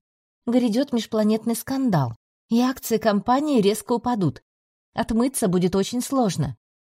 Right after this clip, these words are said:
Да и карьеру капитана на этом можно будет считать завершенной.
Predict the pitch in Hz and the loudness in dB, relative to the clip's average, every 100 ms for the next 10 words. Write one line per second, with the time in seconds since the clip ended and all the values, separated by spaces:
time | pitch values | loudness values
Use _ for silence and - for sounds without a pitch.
0 | _ 240 285 285 285 254 233 220 240 247 | _ 0 0 2 2 4 2 0 -4 0
1 | 190 156 147 143 147 151 143 160 147 139 | 2 2 2 0 0 0 0 -2 -2 -2
2 | 131 - 135 139 143 151 151 - 127 120 | -4 -6 -4 -2 -2 -2 -2 -4 -2 -4